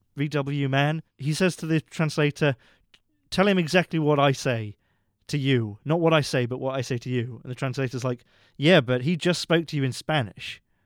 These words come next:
right? He can understand you." And the president says, "Don't worry about it." They get into it, and the, the V W guy says, uh, "Will you be able to provide us with this much electricity, and will you be able to vi-,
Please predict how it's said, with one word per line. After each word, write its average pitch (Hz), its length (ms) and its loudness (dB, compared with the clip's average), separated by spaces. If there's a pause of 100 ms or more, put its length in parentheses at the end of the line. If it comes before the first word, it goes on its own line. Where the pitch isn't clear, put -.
(300)
right? 131 240 -2
He 170 120 0
can 151 160 0
understand 139 500 -2
you." 107 200 -8
And 120 100 -10
the 123 40 -8
president 127 380 -4
says, 117 160 -6
"Don't 151 240 0
worry 127 160 -2
about 110 260 -6
it." 110 160 -10 (120)
They 156 100 2
get 202 180 2
into 196 360 0
it, 131 180 0
and 139 180 -4
the, 139 260 2
the 143 100 -6
V 170 140 -2
W 151 300 -2
guy 139 200 0
says, 131 360 -4 (560)
uh, 135 60 0
"Will 151 180 2
you 185 120 -2
be 175 120 0
able 151 140 -2
to - 100 -12
provide 131 360 -2
us 127 160 -6
with 117 260 -10 (300)
this 180 180 0
much 185 160 -2
electricity, 156 640 -4
and 131 100 -2
will 143 120 -2
you 151 60 -2
be 143 120 -4
able 135 140 -6
to 127 80 -12
vi-, 135 260 -8